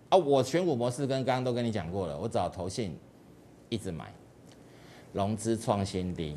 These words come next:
重点是它没涨嘛，它明天也不可能开涨停板呐。它明天开涨停板，我投，我投，我不要，我名字给你倒过来写，<laughs> 不可能开涨停板，你放心。那搞不好还开黑了，我没骗你。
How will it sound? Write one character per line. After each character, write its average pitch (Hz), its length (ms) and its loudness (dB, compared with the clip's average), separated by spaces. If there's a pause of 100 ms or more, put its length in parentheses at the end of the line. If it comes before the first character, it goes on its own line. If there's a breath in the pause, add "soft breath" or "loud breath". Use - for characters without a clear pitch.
(120)
重 269 200 10
点 156 140 8
是 180 140 0
它 233 120 8
没 196 260 6
涨 123 320 6
嘛， 90 400 2 (1120 loud breath)
它 294 120 10
明 262 180 8
天 269 120 10
也 - 20 10
不 254 120 8
可 226 100 10
能 214 100 6
开 240 180 8
涨 185 200 6
停 165 220 4
板 156 240 6
呐。 98 240 2 (880)
它 262 120 2
明 254 120 6
天 247 140 6
开 - 180 8
涨 185 260 6
停 202 140 4
板， 196 120 6
我 151 60 6
投， 165 320 4 (160 loud breath)
我 147 100 0
投， - 340 4 (160)
我 151 120 8
不 170 80 6
要， 165 120 8 (160)
我 147 80 4
名 185 200 4
字 180 120 2
给 202 80 8
你 175 60 6
倒 170 200 10
过 170 120 8
来 127 120 6
写， 90 300 0 (160)
<laughs> - 220 -10
不 285 120 8
可 190 200 4
能 170 120 2
开 196 180 6
涨 135 200 2
停 127 140 0
板， 117 120 0
你 110 60 -2
放 131 240 -2
心。 117 260 -4 (300 loud breath)
那 180 100 -2
搞 165 140 6
不 196 80 8
好 180 60 10
还 151 100 8
开 143 280 4
黑 135 260 4
了， 95 60 4
我 98 60 0
没 107 100 -2
骗 110 220 0
你。 80 120 -6